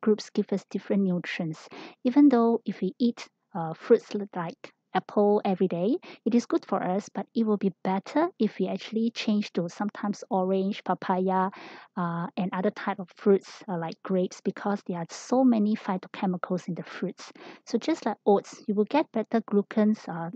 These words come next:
the soluble fiber in oats, but you do get some other insoluble fibers from other whole grain sources like brown rice. So it is better to eat a quite a wide f-, uh, range of food group, uh, foods from the same food groups.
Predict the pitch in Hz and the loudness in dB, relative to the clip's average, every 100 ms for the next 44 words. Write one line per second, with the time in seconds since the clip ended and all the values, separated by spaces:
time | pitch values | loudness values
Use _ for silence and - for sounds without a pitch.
0 | - 202 175 - 208 202 220 - 190 180 | -10 -6 -6 2 2 4 0 0 0 2
1 | 196 185 - - 196 - - 185 190 254 | -2 -2 -4 -2 -2 -4 -6 -2 0 0
2 | 269 240 - - 214 185 180 - 226 226 | 0 -2 -2 -4 -2 -2 -6 0 0 0
3 | - 185 180 185 - 170 170 175 170 - | -2 -2 -2 -2 -4 -6 -4 -4 -4 -10
4 | - - - - - 190 185 202 - 190 | -18 -18 -4 -2 -2 -2 0 0 0 0
5 | 180 - 180 180 - 185 175 - 196 - | 0 0 0 0 -2 -4 -4 -4 -6 -6
6 | 190 - 180 170 175 165 160 - - - | -12 -6 -6 -4 -6 -6 -8 -12 -20 -20
7 | - - 226 214 208 - - 233 - 277 | -20 -4 0 0 -2 -2 -2 -2 0 -2
8 | 277 - - 233 233 - - 175 165 _ | 0 -8 -6 -2 -2 -4 -8 -6 -8 _
9 | _ - - 262 185 185 202 - _ - | _ -6 0 2 2 6 4 4 _ -20
10 | - - 220 170 175 196 214 220 - - | -20 -12 -6 -4 4 4 6 0 -4 -10
11 | 175 - 214 208 - - - - 165 - | -10 -2 0 0 0 -2 0 -4 -4 0
12 | - 240 - - 180 170 - 196 202 - | 2 2 0 -4 -4 -6 0 2 2 0
13 | 196 190 - 180 - | -4 -4 -4 -4 -6